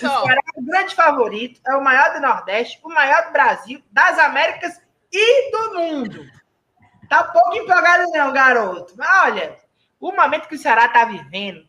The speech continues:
Speaker 2: tem que ser
Speaker 1: Só
Speaker 2: assim
Speaker 1: que
Speaker 2: mesmo.
Speaker 1: aí ele, ele tá zicando, né?
Speaker 2: Pode vir, né?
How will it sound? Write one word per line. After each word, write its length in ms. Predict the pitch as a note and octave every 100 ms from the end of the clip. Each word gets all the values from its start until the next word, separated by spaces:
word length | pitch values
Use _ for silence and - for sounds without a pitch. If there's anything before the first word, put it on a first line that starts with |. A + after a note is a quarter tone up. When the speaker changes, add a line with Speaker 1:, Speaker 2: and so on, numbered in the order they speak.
| -
Speaker 2:
tem 180 | A4+ B4
que 40 | -
ser 140 | B4
Speaker 1:
Só 80 | A4
Speaker 2:
assim 100 | G4
Speaker 1:
que 60 | -
Speaker 2:
mesmo. 140 | G4+
Speaker 1:
aí 180 | F#4+ G4
ele, 260 | G4+ G4 E4+
ele 160 | F4 G4+
tá 180 | G#4 F#4+
zicando, 680 | G#4+ A4+ G#4 F#4+ G4+ E4+ D4+
né? 120 | F4+ B4 _ _ _ _ _ _ _ _ - _ _ _ -
Speaker 2:
Pode 320 | C4 D4+ C#4
vir, 280 | C4+ C#4 A#3
né? 140 | D4